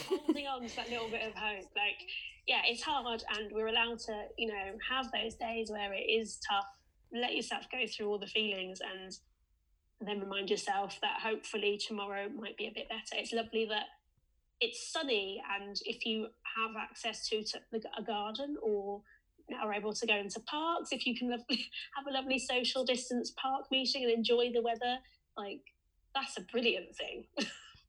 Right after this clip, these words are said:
That's wonderful. Um, yeah, and I just, coming back, when everything is fully open, the celebrations in this country, they go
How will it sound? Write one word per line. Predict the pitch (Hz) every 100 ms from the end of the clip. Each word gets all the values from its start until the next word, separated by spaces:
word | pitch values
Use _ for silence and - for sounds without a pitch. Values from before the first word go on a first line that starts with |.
| -
That's | 269 233 - - -
wonderful. | 240 233 220 - - 185 - - - - - -
Um, | 214 202 196 196 _ _ _ _ _ _
yeah, | - 185 170 -
and | 180 180
I |
just, | 180 - - - - -
coming | 262 262 233
back, | 196 -
when | 262 302
everything | 320 320 320
is | 277 -
fully | 247 226 196
open, | 196 190 - 175 170 - _ _ -
the | 226
celebrations | - 277 254 262 233 - 202 185
in | 196
this | 190
country, | - 196 - 196 185 180 180 _ _ _ _ _ _ _ _ _ -
they | 247
go | 247